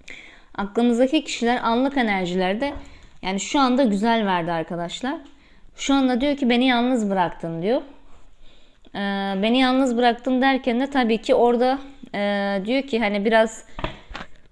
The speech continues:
başkasının uğruna kendi gerçeğinden ödün vermekle birlikte verdi. Fedakarlık yapmak ve karşılığında beklentiye girmek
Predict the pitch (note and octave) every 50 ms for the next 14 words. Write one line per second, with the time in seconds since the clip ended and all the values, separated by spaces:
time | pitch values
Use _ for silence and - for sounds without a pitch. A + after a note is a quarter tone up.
0 | - - - - - - - - - - - - - - - - - - - A3
1 | G#3 - - - A#3+ - B3 C4 C#4 C4+ B3 A#3+ G#3+ A3 A#3 B3 C4+ C4+ C#4 C4+
2 | C4 A3+ A#3 A#3+ C4 A#3+ B3 A3+ G3+ - - - A3 A3 A#3+ A#3+ A#3+ A3 G3 A3+
3 | A#3+ A#3+ A3 G3+ F#3+ F#3 F#3+ F3+ E3+ E3+ - - - - - - - - - -
4 | - - _ - - - - F#3+ F#3 F3 F#3 F3+ F3+ F3+ F3 - - F#3 E3+ E3
5 | E3 E3 E3 F3+ A3 A3+ - A#3 G3+ F#3 G3+ G3 G3 - A3+ G3 G3+ A#3 A3+ A#3
6 | - - F#3 E3+ - A#3 C4 B3+ A#3 A#3 A#3 - A#3 G#3 F#3+ F#3 - - G3+ G3+
7 | G3 G#3 A3 G3+ G3+ F#3 - - F#3 F3+ F3+ F3 - - G#3+ A3+ A#3 B3+ B3 B3+
8 | C4 C4 C4 -